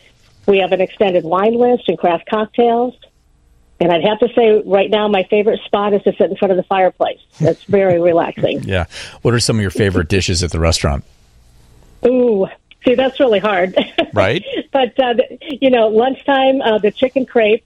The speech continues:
Speaker 1: uh, which is on the, uh, the Restaurant Week menu, um, is one of my favorites. The champagne cream sauce is really decadent. Um, for dinner, I love the plum glazed, uh, Faro Island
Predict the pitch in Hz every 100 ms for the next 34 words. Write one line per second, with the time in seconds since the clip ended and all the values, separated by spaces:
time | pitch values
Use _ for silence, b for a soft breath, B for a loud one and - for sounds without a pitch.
0 | - 190 185 202 202 202 208 196 196 185
1 | 175 175 - 180 196 196 202 202 196 196
2 | 196 180 175 170 - 175 175 170 175 190
3 | 196 - 196 196 190 185 175 160 170 -
4 | 190 190 202 - 202 165 196 170 185 185
5 | 175 190 190 180 170 170 180 160 185 160
6 | b b b b b _ - 202 196 190
7 | 190 - - 226 208 220 247 285 277 190
8 | 190 208 196 - - 226 226 233 226 220
9 | 220 - 190 - 226 214 208 214 208 202